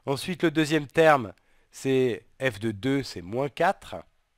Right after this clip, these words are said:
Le troisième terme, c'est f de trois, c'est moins dix. Ensuite, le terme successif, c'est le terme de rang quatre, on va dire, c'est le f de quatre,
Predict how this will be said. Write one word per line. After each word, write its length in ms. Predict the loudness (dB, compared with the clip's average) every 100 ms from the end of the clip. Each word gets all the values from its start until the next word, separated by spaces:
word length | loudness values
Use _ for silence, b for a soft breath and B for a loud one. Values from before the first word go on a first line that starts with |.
| _ _ _ _ _ _ _ _ _ _
Le 100 | -6
troisième 400 | 4 4 6 0
terme, 200 | 4 4
c'est 240 | 4 0 0
f 60 |
de 140 | -4 -6
trois, 400 | 0 2 2 2
c'est 180 | -10 -12
moins 280 | -6 -4
dix. 480 | -6 -10 -14 -16 -18 -20 _ _ _ _ _ _ _ _ _ -6
Ensuite, 400 | -6 -6 -8 2
le 300 | 4 6 4
terme 360 | 4 6 6
successif, 760 | -2 -6 -10 -6 -8 -6 -10 -10
c'est 140 | -8 -8
le 140 | -6
terme 260 | 0 0 2
de 80 | 0
rang 220 | 0 0
quatre, 400 | 4 2 2 -4
on 20 |
va 120 | -8
dire, 180 | -8 -12
c'est 140 | -12
le 260 | -14 -6 -6
f 100 | -6
de 80 | -12
quatre, 520 | 0 4 4 0 -20